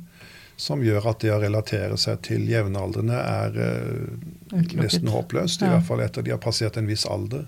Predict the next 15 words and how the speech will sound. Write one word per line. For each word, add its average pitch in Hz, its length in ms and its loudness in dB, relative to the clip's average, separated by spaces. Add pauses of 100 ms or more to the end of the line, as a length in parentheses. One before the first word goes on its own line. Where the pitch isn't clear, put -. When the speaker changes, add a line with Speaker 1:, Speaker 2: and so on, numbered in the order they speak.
Speaker 2:
Mm. 180 240 4 (960)
Men 226 200 2
kan 180 340 6
det 196 100 4
hende 175 240 6
at 170 120 2
en 170 180 6
som 180 180 2
har 160 160 6
en 165 160 4
pedofil 170 440 2
forstyrrelse 170 800 0
kan 156 300 4
ha 165 180 8
et 170 300 0